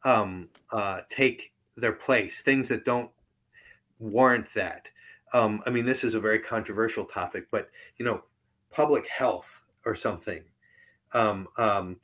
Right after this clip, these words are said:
you know, that, that w-, what, what, what happens is, is because there can't be a substantial kind of reality that we enjoy in common and, and live in common that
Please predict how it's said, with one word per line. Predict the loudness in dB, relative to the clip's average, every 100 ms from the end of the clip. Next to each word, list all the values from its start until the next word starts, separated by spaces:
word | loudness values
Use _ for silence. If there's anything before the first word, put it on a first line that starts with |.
| -20 -12 4
you | 6
know, | 6
that, | 2 0
that | 0 0
w-, | -4 -8
what, | -4 0 2 2
what, | 4 0 2
what | 2 4
happens | 4 2 2 -4 -4
is, | -2 -2 -4 -8 -2
is | 2 2 0 -6 -6
because | -4 -2 0
there | 0
can't | -2 -4 -4
be | -4
a | -4
substantial | -8 -16 -4 -4 -4 -4 -4 -4 _ _ _ _ _ _ _ _ -2
kind | 0 0
of | 0
reality | 2 4 8 8 6
that | 4 2
we | 0 0
enjoy | -2 0 2 2
in | -2
common | -8 -4 -4 -4 -10 -12 -18 _ _ _ _ _ -6
and, | -4 -4 -8 -4
and | -2 0
live | 0 0
in | -4
common | -6 -6 -6 -6 -10 -14 -20 _ _
that | 2 2 2